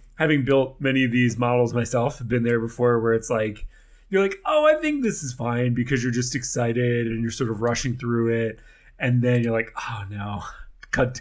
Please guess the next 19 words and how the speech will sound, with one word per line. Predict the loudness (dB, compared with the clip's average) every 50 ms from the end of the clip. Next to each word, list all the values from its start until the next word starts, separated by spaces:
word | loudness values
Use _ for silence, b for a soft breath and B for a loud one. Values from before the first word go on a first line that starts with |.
| -10 -12
<laughs> | -10 -6 0 2
cut | 2 2 2 2
too | 0 0
many | 2 2 2 2
corners | 2 2 2 2 4 4 2 2 2 0 -2 -4 -6
on | -8 -4 -4 -2 -2
the |
plastic | 0 0 0 0 0 -2 -2 -4 -2
model | -2 -2 -2 -2 -2
<laughs> | -2
kit." | -2 -2 -2 0 -2 -4 -6 -12 -18 -20 -20 -20 -20 -20 -20 -20 -14 -12 -12 -12 -12 -14 -20 -12 -6 -2
Um, | -2 0 0 0 -2 -4 -6 -8 -10 -12 -14 b b b b b b b b b b b -4
but | -2 2
yeah, | 2 4 4 4 2
I | 0 0
thought | 0 2 2
it | 4 4
was | 4 2 0 -2
really, | -4 -2 0 0 2 2 0 0 -2 -6 -8 -10